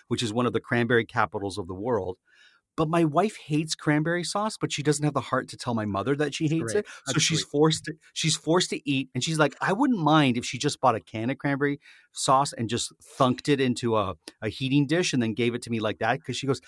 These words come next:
Speaker 1: "That one's
Speaker 2: <laughs>
Speaker 1: really sweet." But she goes, "Your mother buys cranberries and she makes sauce. She makes a cranberry sauce from scratch." And she's like, "And it really is tart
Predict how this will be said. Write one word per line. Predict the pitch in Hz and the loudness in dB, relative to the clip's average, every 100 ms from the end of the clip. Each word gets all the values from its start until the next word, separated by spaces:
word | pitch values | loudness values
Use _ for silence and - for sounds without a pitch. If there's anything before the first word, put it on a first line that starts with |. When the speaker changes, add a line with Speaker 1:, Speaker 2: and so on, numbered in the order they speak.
| - _ | -20 _
Speaker 1:
"That | 143 190 | 0 2
one's | 226 185 | 2 2
Speaker 2:
<laughs> | |
Speaker 1:
really | 160 156 | 2 4
sweet." | 156 - 151 127 - | 2 2 2 2 -2
But | |
she | - | -2
goes, | 143 120 | 0 2
"Your | 185 | 2
mother | 220 254 277 | 2 2 0
buys | 160 - 123 131 139 | -2 -4 0 0 -2
cranberries | - 120 104 98 98 104 - | -4 -4 -4 -4 -6 -8 -8
and | 127 | -6
she | - | -2
makes | 147 156 180 - | 0 0 -2 -4
sauce. | - 135 - - - - | -2 0 -2 -4 -18 -18
She | - 156 | -4 2
makes | 160 160 | 2 2
a | |
cranberry | 160 151 151 | 2 4 4
sauce | 139 127 - _ - | 2 0 0 _ 0
from | 131 | 2
scratch." | 120 - 143 147 123 - - - _ _ _ - | 2 -2 0 0 0 -2 -10 -10 _ _ _ -10
And | 117 | -4
she's | 139 123 | -2 2
like, | 131 123 - | 2 2 2
"And | 147 | 2
it | 143 | 2
really | 135 180 196 196 | 4 6 6 2
is | 143 - - | 0 -2 -8
tart | - 208 156 | 0 4 4